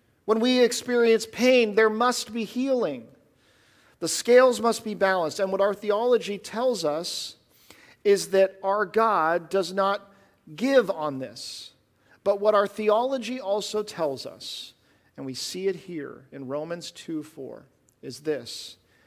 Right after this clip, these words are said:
that our God, our Father, does not use those things to fix or to change us.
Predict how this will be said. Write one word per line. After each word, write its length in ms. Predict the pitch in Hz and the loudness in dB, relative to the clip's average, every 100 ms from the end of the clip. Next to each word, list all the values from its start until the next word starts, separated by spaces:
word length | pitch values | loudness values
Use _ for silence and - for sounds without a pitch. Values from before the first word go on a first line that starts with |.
| _ _ - | _ _ -16
that 120 | 123 | -14
our 240 | 139 143 196 | -8 -6 -6
God, 480 | 190 160 - - _ _ _ | -6 -8 -10 -18 _ _ _
our 160 | 135 151 | -6 -6
Father, 640 | - 165 147 117 - 127 _ _ _ _ _ _ _ _ _ - | -6 -6 -6 -8 -14 -20 _ _ _ _ _ _ _ _ _ -6
does 240 | 139 143 | -4 -4
not 240 | 160 147 147 | -4 -4 -4
use 500 | 147 156 185 175 123 | -8 -6 -6 -6 -6
those 320 | 143 185 185 | -2 -2 -4
things 380 | - 123 123 120 | -10 -10 -10 -12
to 140 | 139 | -14
fix 340 | - 123 - 139 | -14 -16 -14 -14
or 80 | |
to 80 | 135 | -12
change 400 | 151 175 175 143 | -14 -14 -16 -18
us. 400 | - - - - | -18 -18 -20 -20